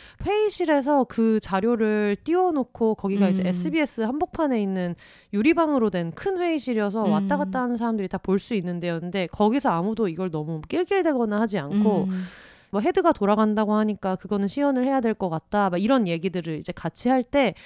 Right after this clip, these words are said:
Speaker 1: 옆에 있는 다른 팀도 이제 같이 이야기를 이제 들었던 거예요.
Speaker 2: 네.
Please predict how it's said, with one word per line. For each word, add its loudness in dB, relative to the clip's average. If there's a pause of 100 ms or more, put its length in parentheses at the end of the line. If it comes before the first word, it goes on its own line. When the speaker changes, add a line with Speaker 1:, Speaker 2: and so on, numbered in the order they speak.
(280)
Speaker 1:
옆에 2
있는 2
다른 2
팀도 2
이제 -4
같이 0
이야기를 2
이제 -4
들었던 0
거예요. 4
Speaker 2:
네. 6